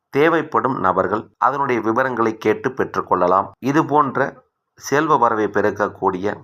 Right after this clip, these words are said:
வியாபாரம் பெருகக்கூடிய, பணவரவை தரக்கூடிய எந்திரங்களை நீங்கள் பேரம் பேசக்கூடிய அளவிற்கு இல்லாமல், குறைந்த கட்டணத்திலேயே நாங்கள் தயார் செய்து கொடுக்கின்றோம்.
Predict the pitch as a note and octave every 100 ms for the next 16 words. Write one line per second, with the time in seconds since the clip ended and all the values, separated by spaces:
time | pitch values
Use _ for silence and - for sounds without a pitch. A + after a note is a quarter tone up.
0 | _ G#2+ A#2+ D3+ D3 C3+ C3+ B2 A2 G#2
1 | G2 - F#2 F2+ F#2 - G#2+ B2+ C#3 B2
2 | A#2+ B2 - G2+ F#2+ F#2 F#2+ G2 - -
3 | F#2+ F#2+ F#2 F2 E2 F2+ - - G#2+ C#3+
4 | D#3+ B2 C3+ C3 _ - C3 D3+ D3+ C3
5 | B2 A#2 - - A#2 C#3 - G2 G2+ G2+
6 | G2+ F#2+ F2+ F2+ F2+ F2 G2 - - B2+
7 | D#3 E3 D#3+ E3 A2 - A2+ A2 - G2
8 | F#2+ B2+ G#2+ G2+ G2 F#2+ F#2+ G2+ G#2 G#2
9 | G2+ F#2 - E2+ - F2 E2+ G2+